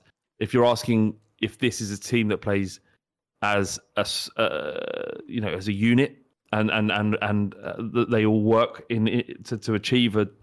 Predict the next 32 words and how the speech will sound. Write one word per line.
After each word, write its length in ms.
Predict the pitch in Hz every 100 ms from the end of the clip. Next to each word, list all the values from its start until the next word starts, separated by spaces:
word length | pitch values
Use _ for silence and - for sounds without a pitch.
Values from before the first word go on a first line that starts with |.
| - -
singular 540 | - 143 139 123 120
goal, 500 | 107 117 117 131 131 _ - _ _ -
and 120 | 113
if 100 | 110
it 100 | 127
means 280 | 123 120 110
that 120 | 107
that 360 | 110 107 - -
system 600 | - 123 - 113 107 101 _ _
is 520 | 113 110 104 - - - _ _ _ _ _ _ _
replacing 540 | 117 107 139 135 143 127
what 160 | 117
Kane 300 | - 123 123
provided, 560 | 113 110 123 131 135 - - _ _
then 340 | 135 131 131
so 260 | - - 156
what? 300 | 127 104 -
Just 220 | 127 -
get 100 | 127
on 180 | 117 120
with 120 | 107
it. 160 | 92 - _ _ _ _ - - 131
I'm 140 | 143
hon-, 240 | 156 165 160
honestly, 540 | 160 156 156 117 110
I've, 160 | 110 104
I've, 160 | 117 107
I'm 160 | 127 113
done. 280 | 131 135 120
I'm, 140 | 117
I'm 120 | 117 131
absolutely 720 | 131 - - 131 123 110